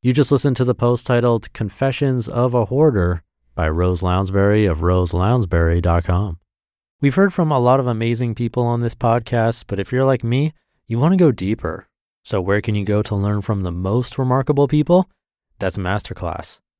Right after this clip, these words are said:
Masterclass offers unlimited access to intimate one-on-one classes with over a hundred and eighty world-class instructors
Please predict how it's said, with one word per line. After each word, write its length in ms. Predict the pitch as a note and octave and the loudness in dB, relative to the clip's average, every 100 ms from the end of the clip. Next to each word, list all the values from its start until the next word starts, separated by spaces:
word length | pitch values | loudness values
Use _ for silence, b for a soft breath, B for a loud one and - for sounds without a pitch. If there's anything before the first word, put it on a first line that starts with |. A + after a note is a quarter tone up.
| _ - | _ -4
Masterclass 560 | A#2+ D3+ - C3+ B2+ | -2 -2 2 2 2
offers 360 | C3 B2 B2+ A2 - | 0 0 0 -2 -2
unlimited 500 | C3+ C#3+ C#3+ C3+ C3 | 0 0 0 0 0
access 480 | B2 B2 - B2+ - | 0 -2 0 -2 -2
to 180 | - - | -12 -2
intimate 480 | C#3 D3 C3 F2 F2+ | 0 0 -2 -4 -4
one-on-one 560 | G#2+ C#3 D3 C#3 C#3 | -2 0 0 0 -2
classes 600 | B2+ B2+ C3 - D3+ C#3+ | 0 0 0 0 -2 -2
with 140 | A2+ G#2 | -4 -2
over 260 | G#2+ A2 | -2 -2
a 80 | F#2 | -4
hundred 400 | - D#3 D#3 D#3+ | -2 -2 2 0
and 160 | A#2+ A2 | 0 -4
eighty 440 | C3+ D#3 D3+ G2 F2+ b b | -2 0 0 0 -4 b b
world-class 640 | G#2 G#2 C3+ - B2+ A#2 | -2 2 0 2 2 2
instructors 720 | G#2+ F2+ - D#3 - G2 F#2 | -2 -8 -2 -2 0 -6 -6